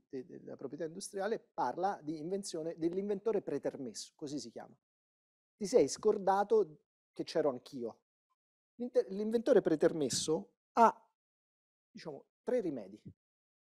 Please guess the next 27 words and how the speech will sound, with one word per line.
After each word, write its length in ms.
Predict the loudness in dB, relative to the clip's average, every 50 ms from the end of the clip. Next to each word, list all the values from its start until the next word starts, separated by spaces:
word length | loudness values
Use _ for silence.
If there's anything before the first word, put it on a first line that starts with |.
| _ _ _ _ _ _ _ _ _ _ _
a 80 | _ -12
suo 220 | -10 -6 -6 -6
favore. 340 | -6 -6 -8 -10 -10 -18 _ _ _
Uno, 200 | -2 -2 0 0
la 100 | 2 2
prima 200 | 2 2 2 4
cosa 240 | 4 4 2 2
è 40 | -2
che 120 | -2 0 2
rivendica 440 | 4 6 4 4 4 4 2 2
a 40 | 2
sé, 360 | 0 4 4 6 6 6 2 -4
dice, 240 | -8 -8 -6 -2 0
"No, 100 | 2 6
guarda, 340 | 6 6 6 4 -2 -8 -10 _ _ _ _ _ _ _ _ _ _ _ _ _ _ _ _
nel, 260 | -6 -6 -6 -4 -4
la, 120 | -6 -6 -6
un 80 | -8 2
pezzo 280 | 4 4 4 4 4
della 200 | 2 6 6 6
torta 300 | 8 6 4 4 4 2
è 20 | 0
anche 240 | 0 2 2 2 2
mio, 220 | 2 2 0 -2
per 120 | -2 -4
favore, 540 | -8 -2 -2 0 2 2 2 2 0 -2 -6 _
considera." 480 | _ -14 -12 -12 -10 -12 -12 -12 -14